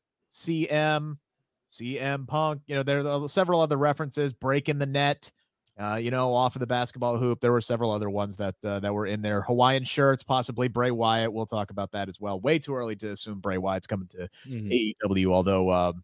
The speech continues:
Speaker 1: I think it would be a slam dunk, but we will get there.
Speaker 2: Also saw a very fancy robe that someone was wearing there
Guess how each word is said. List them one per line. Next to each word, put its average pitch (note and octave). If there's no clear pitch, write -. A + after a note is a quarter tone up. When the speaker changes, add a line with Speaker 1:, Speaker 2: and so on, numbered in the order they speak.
Speaker 1:
I G2+
think F#2+
it F2+
would F#2
be F#2+
a F#2
slam G#2
dunk, F#2+
but G2
we G2+
will F2
get -
there. -
Speaker 2:
Also G#2
saw C#3
a A#2
very C3
fancy D3+
robe E3+
that G#2+
someone F#2+
was F2+
wearing E2+
there D2+